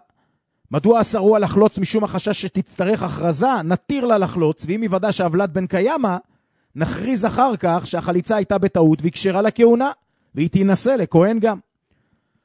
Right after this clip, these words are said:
תרץ את הגמרא שהגזרה שלא תחלוץ היא, כיוון שחוששים דילמה איכא דאבי בחליצה ולא אבי בהכרזה, שהם היו בני אדם שיהיו נוכחים בחליצה וסבורים שהיא חלוצה ופסולה לכהונה, ולא ישמעו כשיכריזו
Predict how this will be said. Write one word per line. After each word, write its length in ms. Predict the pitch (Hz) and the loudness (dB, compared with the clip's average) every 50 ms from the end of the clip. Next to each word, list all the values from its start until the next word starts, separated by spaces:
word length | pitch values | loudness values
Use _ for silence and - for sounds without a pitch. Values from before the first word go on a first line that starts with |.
| _ _ _ _ | _ _ _ _
תרץ 320 | _ - - 147 185 - - | _ -6 -2 -2 -2 -2 -4
את 60 | 214 | -6
הגמרא 280 | 185 170 180 175 208 | -4 -2 -2 -2 -2
שהגזרה 460 | 190 - 196 180 139 131 170 165 190 190 | -2 -2 -4 -4 -2 -2 0 0 0 0
שלא 220 | - 202 196 202 | 0 0 0 0
תחלוץ 420 | - 185 - 170 175 196 196 - | 0 -4 -2 0 0 0 2 0
היא, 220 | 240 254 247 175 - - _ _ _ _ _ _ _ _ _ _ _ | -2 -4 -4 -6 -8 -12 _ _ _ _ _ _ _ _ _ _ _
כיוון 260 | 117 113 127 180 202 | -4 -2 0 0 0
שחוששים 600 | - 208 202 - 190 127 165 160 - 220 226 208 | 0 -2 -2 -2 -4 -4 -4 -6 -4 -4 -2 0
דילמה 280 | 156 214 220 214 208 208 | 0 2 2 2 -2 -4
איכא 340 | - - 226 202 - 220 | -4 -6 -6 -2 -2 -2
דאבי 380 | 196 175 196 180 202 202 214 214 | -2 -2 -2 -2 -2 0 0 0
בחליצה 680 | 170 196 - - 190 190 180 180 - - 190 196 214 208 | 0 -2 -2 0 0 0 0 -2 -4 -4 -4 -4 -2 -2
ולא 260 | 185 196 196 202 202 | 0 0 0 2 2
אבי 140 | 196 196 202 | 2 2 2
בהכרזה, 640 | - 202 202 180 131 - 160 185 185 147 170 214 202 - - _ _ _ _ _ _ _ _ _ | 2 0 -2 -2 -4 -4 0 0 0 2 0 -2 -2 -4 -8 _ _ _ _ _ _ _ _ _
שהם 260 | _ - 143 160 202 208 | _ -4 -2 -2 0 2
היו 200 | 202 208 208 202 | 4 4 4 2
בני 220 | 156 202 202 196 | 2 0 -2 -2
אדם 240 | 190 165 214 208 196 | -2 -2 -2 -2 -4
שיהיו 200 | - 190 202 202 | -4 -4 -2 -2
נוכחים 400 | 202 190 - - 226 214 208 202 | -2 -2 -4 -6 -6 -6 -4 -4
בחליצה 500 | 185 151 165 180 175 170 - - 185 185 180 | -2 -2 0 -2 -2 -2 -2 -4 -4 -4 -4
וסבורים 420 | 180 - - 160 160 175 208 196 | -4 -6 0 0 2 2 2 0
שהיא 320 | - - 190 196 175 143 107 - _ _ _ _ _ | -2 -2 -2 -2 -2 -4 -6 -8 _ _ _ _ _
חלוצה 460 | - - 175 175 175 - - 208 202 190 | -2 2 4 4 4 2 0 -2 -2 -2
ופסולה 420 | 190 - - - 185 180 185 190 | -4 -6 -4 -2 -2 0 0 0
לכהונה, 520 | 190 185 - - 180 165 156 151 143 143 151 | -2 -2 0 2 2 2 2 2 -2 -4 -4
ולא 140 | 165 170 180 | 0 0 0
ישמעו 340 | 190 170 - 185 202 214 - | 0 0 0 0 0 0 0
כשיכריזו 840 | - - 202 190 - - - 185 254 262 202 165 190 190 202 220 | 0 -2 -2 -2 -2 -4 -8 -6 -4 -2 4 6 8 8 8 6